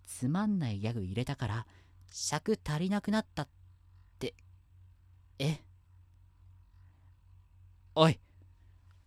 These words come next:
お前今触れたよ。わかってんの？ドラゴンの激鱗に触れたらどうなるかわかってんの？なあ、なあ、おい！おい、てめえだよ！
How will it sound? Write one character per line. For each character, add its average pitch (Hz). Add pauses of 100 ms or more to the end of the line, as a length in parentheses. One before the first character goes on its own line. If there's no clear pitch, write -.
(120)
お 110
前 180
今 156
触 -
れ 165
た 196
よ。 214 (1200)
わ 117
か 302
っ 302
て 131
ん 90
の？ 117 (1160)
ド 196
ラ 262
ゴ 151
ン 117
の 110
激 147
鱗 196
に 202
触 180
れ 202
た 156
ら 117
ど 233
う -
な 170
る 131
か 107
わ 123
か 285
っ 277
て 131
ん 95
の？ 110 (1200)
な 147
あ、 - (540)
な 202
あ、 139
お 247
い！ - (680)
お 190
い、 202
て 220
め 294
え -
だ 320
よ！ 165